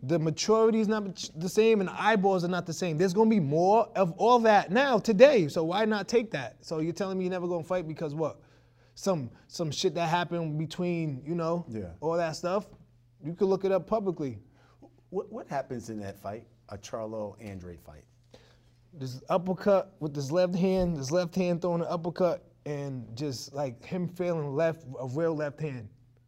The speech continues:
Speaker 1: It's gonna be a great fight. We're both good.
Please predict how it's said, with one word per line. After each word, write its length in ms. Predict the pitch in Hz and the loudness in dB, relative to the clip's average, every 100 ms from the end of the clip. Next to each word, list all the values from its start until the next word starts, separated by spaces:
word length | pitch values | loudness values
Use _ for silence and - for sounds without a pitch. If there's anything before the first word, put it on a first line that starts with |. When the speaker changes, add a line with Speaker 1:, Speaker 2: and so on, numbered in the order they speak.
| _ _ _ _ _ _ _ _ _ _ _ - | _ _ _ _ _ _ _ _ _ _ _ -8
Speaker 1:
It's 140 | 160 | 4
gonna 160 | 202 254 | 6 8
be 80 | 202 | 8
a 60 | |
great 220 | 170 180 | 6 2
fight. 300 | 170 240 233 - - _ _ _ _ _ _ _ _ | 2 4 4 2 -20 _ _ _ _ _ _ _ _
We're 140 | 139 | -2
both 340 | 156 190 233 143 | 4 10 10 10
good. 420 | 196 254 233 - | 10 10 8 -2